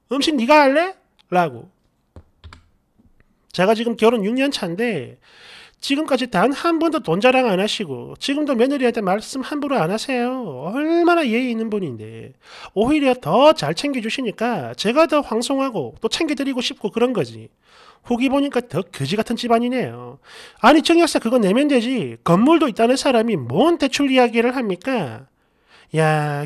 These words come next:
결혼도 하기 전에 이 정도면 결혼 후에 뭐 불보듯 뻔하죠? 삼 번. 이 이상 말려주는 것도 의미가 없어 보여요. 결혼을 하든 말든 뒤지든 말든 냅두고 서로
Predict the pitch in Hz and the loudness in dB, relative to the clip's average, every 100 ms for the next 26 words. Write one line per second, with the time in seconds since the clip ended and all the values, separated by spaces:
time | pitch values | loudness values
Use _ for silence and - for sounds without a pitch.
0 | - 214 277 294 277 269 262 240 247 233 | 2 6 6 4 0 2 0 0 0 0
1 | 170 208 226 220 220 233 - 208 269 269 | 0 -2 -2 0 0 -2 0 2 2 0
2 | 294 247 226 214 - 254 277 302 262 - | -2 0 -2 -4 -6 -4 -2 -2 -4 -2
3 | 175 233 294 302 254 392 440 _ _ _ | 2 2 4 2 2 0 -8 _ _ _
4 | _ _ _ _ - - 185 180 - _ | _ _ _ _ -16 -8 -6 -6 -8 _
5 | _ _ _ _ _ _ _ _ _ - | _ _ _ _ _ _ _ _ _ -20
6 | - _ 196 285 302 285 294 220 247 294 | -20 _ -2 2 4 4 4 6 6 6
7 | 240 254 277 269 254 165 226 277 240 175 | 2 0 0 0 2 2 2 4 4 4
8 | 254 254 220 214 208 202 214 180 120 104 | 2 2 4 4 6 6 4 2 -2 -8
9 | _ _ - 214 294 294 220 - 285 302 | _ _ 4 6 8 6 4 0 0 2
10 | 277 220 233 208 214 240 277 269 208 226 | 4 4 4 0 -2 -2 0 2 2 4
11 | 214 247 247 277 247 254 285 233 127 113 | 2 0 0 -2 2 2 2 0 -2 -8
12 | - - - - 330 339 220 123 | -20 -20 -14 2 6 8 6 2